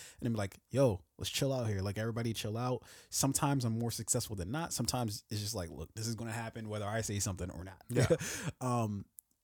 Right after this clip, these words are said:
Speaker 1: but you try to diffuse the scenario. Like, "Hey, yo, what's going on here? Like, let, let's break this up. Like, let's chill out," you know? Um,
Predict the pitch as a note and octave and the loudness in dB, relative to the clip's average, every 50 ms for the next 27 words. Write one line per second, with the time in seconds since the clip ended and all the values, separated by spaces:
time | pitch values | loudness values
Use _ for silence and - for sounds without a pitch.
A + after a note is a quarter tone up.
0 | _ _ _ _ - C3 D3 B2 A2 - _ A2+ A#2+ B2 - - - B2+ B2 A#2+ | _ _ _ _ 2 4 4 4 4 2 _ -2 -2 0 2 2 2 2 2 2
1 | A#2+ G#2 G#2+ - - - G#2 G2+ G#2 G#2+ A#2+ A2 - D3 D#3+ F3+ E3+ B2 G2 G#2 | 0 0 -2 -6 -4 -2 -2 -2 0 0 0 0 0 0 0 0 0 0 -2 -2
2 | G2 F#2 A2+ D#3 D3+ G#2 F2+ G#2+ C#3 F#3 F3 A2 F#2 A2 B2 - - D#3+ D#3+ D#3 | -6 0 4 4 4 4 2 0 2 4 4 4 2 0 0 0 2 0 0 2
3 | F3 F3 E3 C#3+ B2 G#2 F#2 F#2 F#2+ G2 G#2+ A2 A#2 A2+ G2 A2+ A#2+ A#2 - - | 4 4 4 4 4 2 -2 -2 -2 -2 -2 -2 -2 -2 0 0 2 2 2 0
4 | - - - - B2 A2+ G2 - D3+ - D#3 C#3 - E3+ D#3 A2+ - - G2+ G2+ | -2 -4 -8 -12 -12 -4 -4 -4 -2 0 0 0 2 2 2 0 -2 -4 -8 -4
5 | - A#2 A2+ - - - C#3+ C3+ D3 D3+ B2+ - - F#2 G2 G2 G#2+ B2 B2+ - | -4 -4 -4 -2 0 0 0 2 2 0 -2 -2 -4 -6 -4 -4 -4 -4 -6 -8
6 | - - - - - - - _ _ A2+ A2+ A2 A2 G#2+ G#2 G2+ G2 | -12 -20 -20 -20 -20 -20 -20 _ _ 0 0 2 2 0 0 -2 -4